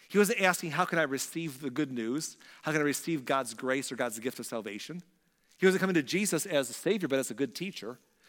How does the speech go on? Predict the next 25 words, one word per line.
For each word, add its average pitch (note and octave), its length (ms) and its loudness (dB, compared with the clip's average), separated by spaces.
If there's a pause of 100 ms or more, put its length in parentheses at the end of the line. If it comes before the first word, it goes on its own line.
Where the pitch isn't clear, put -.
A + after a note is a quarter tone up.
(220)
He F3 100 -2
was D#3+ 140 6
saying, D#3+ 320 2
"What F#3 180 2
can D#3 220 -6
I D#3+ 200 0
do B2 320 -6 (220)
to - 140 -8
earn C#3+ 160 -4
it? - 180 -18 (200)
What - 100 -10
can D#3 140 -2
I D#3 180 4
do?" A2+ 280 -8 (920)
He G3 100 0
wasn't A3 240 6
asking G3+ 280 4
the E3+ 80 2
question F#3 380 2
that E3+ 100 -2
you D3+ 80 0
see - 260 -6
elsewhere E3+ 420 0
in C3+ 80 0
Scripture, C3+ 400 -4